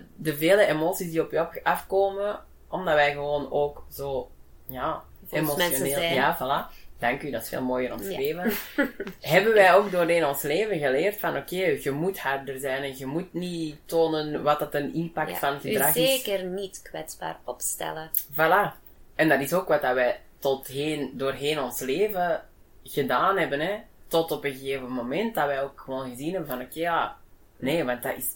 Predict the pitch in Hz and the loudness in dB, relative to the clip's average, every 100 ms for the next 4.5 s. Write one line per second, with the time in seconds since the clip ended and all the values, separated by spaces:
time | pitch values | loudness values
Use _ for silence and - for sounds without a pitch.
0 | - 156 156 131 127 - 156 - 127 120 | 0 2 2 -2 -8 -8 -8 -6 -4 -4
1 | 120 117 120 160 190 135 - - - - | -4 -6 -4 -2 -2 -4 -8 -12 -18 -2
2 | 139 139 - 107 202 233 214 165 139 131 | 0 2 0 0 0 -2 0 0 -2 -6
3 | 131 131 131 135 127 127 139 139 - - | -10 -10 -8 -6 -4 -2 -4 -8 -16 -4
4 | 143 156 131 156 | 0 0 0 -2